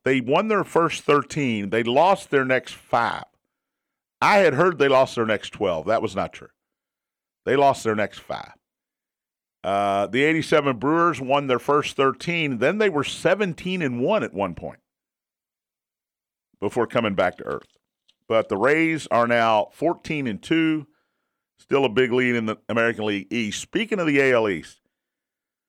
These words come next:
Yankees and Minnesota split four this weekend. There are certain pitchers who are bothered by the pitch clock. You can tell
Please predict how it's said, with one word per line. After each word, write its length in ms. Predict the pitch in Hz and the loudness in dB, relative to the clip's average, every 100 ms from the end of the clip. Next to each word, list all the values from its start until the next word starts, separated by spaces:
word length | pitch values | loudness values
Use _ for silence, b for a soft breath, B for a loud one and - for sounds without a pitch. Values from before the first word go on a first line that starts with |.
| _ - | _ -4
Yankees 400 | 143 190 185 156 | 0 0 0 -2
and 100 | 147 | 0
Minnesota 500 | 151 143 - 143 123 | 2 0 2 2 2
split 360 | - - 139 - | -4 -2 -4 -2
four 260 | 135 135 | -2 0
this 200 | 101 95 | 0 -4
weekend. 460 | 98 90 92 92 101 _ _ _ _ _ _ _ _ - - | -6 -6 -6 -8 -10 _ _ _ _ _ _ _ _ -20 -2
There 200 | 117 165 | 4 4
are 140 | 156 | 4
certain 360 | - 226 269 233 | 2 0 0 0
pitchers 580 | 180 170 98 87 - _ _ _ _ _ _ _ _ _ _ _ _ _ 143 | -2 -2 -4 -8 -12 _ _ _ _ _ _ _ _ _ _ _ _ _ -2
who 540 | 151 147 143 135 120 _ _ - | 0 2 2 0 -6 _ _ 2
are 140 | 127 | 2
bothered 800 | 107 - 147 175 147 120 117 127 117 _ _ _ _ _ _ _ - | 2 0 2 2 2 2 0 -4 -18 _ _ _ _ _ _ _ 0
by 140 | 123 | 0
the 80 | 117 | 2
pitch 260 | 143 127 | 0 0
clock. 280 | - 78 - | -2 -4 -4
You 160 | - 110 | -16 -10
can 140 | 135 | -8
tell 460 | 120 151 110 - | 0 2 2 0